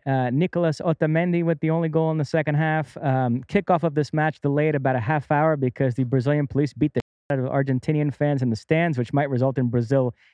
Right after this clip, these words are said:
being docked points or having to play matches behind closed doors.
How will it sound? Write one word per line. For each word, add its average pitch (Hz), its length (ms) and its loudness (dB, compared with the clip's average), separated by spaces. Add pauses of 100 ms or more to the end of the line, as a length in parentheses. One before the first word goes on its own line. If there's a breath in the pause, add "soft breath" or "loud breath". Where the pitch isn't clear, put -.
(200 soft breath)
being 117 180 2
docked 131 340 0
points 170 340 0
or 120 60 0
having 131 200 0
to 117 60 0
play 131 340 0
matches 123 380 -2
behind 120 300 -2
closed 127 260 -4
doors. 160 380 0